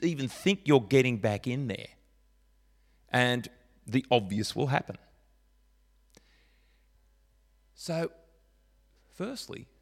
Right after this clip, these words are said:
there's a, there's a few things we can gather from that. Firstly, well, the angels are basically hearing direct from God. You're a Hebrew, you're going, "Oh, okay."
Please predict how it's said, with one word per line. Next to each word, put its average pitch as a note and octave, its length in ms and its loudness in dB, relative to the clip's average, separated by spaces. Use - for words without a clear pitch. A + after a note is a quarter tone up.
there's D3+ 140 -6
a, D#3+ 80 -8
there's D#3 240 -8
a D#3 40 -2
few B3 200 -10
things D3 200 -10
we C3 80 -6
can A2+ 140 -10
gather G3 240 -8
from G#2+ 200 -14
that. G#2 100 -14
Firstly, F#3+ 480 -14
well, C#3 140 0
the E3 180 0
angels E3 560 -6
are C3 80 2
basically C3 680 -2
hearing B2 380 -2
direct A#2 580 0
from A2+ 400 -6
God. G#2+ 400 -4
You're G3+ 200 4
a A#2 40 2
Hebrew, A#2+ 500 0
you're D3+ 200 4
going, A#2+ 260 4
"Oh, F#2 160 -4
okay." G#2+ 340 -10